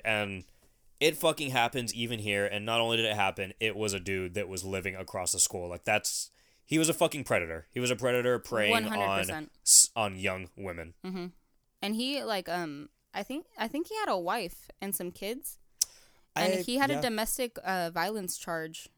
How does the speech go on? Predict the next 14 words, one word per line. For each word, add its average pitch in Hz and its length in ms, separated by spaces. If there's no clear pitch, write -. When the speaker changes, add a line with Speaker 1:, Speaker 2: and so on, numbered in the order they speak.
Speaker 2:
So - 140
Speaker 1:
That 180 60
Speaker 2:
I - 20
Speaker 1:
he 190 80
Speaker 2:
don't, 220 80
I 156 60
Speaker 1:
did. 214 60
Speaker 2:
don't 233 100
know 233 100
what 208 100
happened 202 320
there, 185 220
but 165 260
that's, - 480